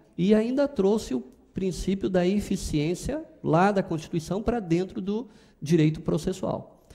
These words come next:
Então, se eu ficar, essa é a primeira tese, se eu ficar na própria legislação infraconstitucional,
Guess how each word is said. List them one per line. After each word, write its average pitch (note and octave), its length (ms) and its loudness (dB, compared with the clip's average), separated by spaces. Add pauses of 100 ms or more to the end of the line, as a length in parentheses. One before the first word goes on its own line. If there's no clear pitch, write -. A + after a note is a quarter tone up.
(200)
Então, G3+ 260 2
se A#3 140 -2
eu A#3+ 100 2
ficar, C#3 880 -2 (500)
essa B2+ 300 0
é - 20 4
a D#3 40 2
primeira F3+ 560 2 (580)
tese, C#3 440 -2 (100)
se - 140 -10
eu D#3 60 0
ficar D3+ 360 0
na C#3 120 2
própria A#3+ 420 4
legislação F#3 600 0 (140)
infraconstitucional, E3+ 1500 0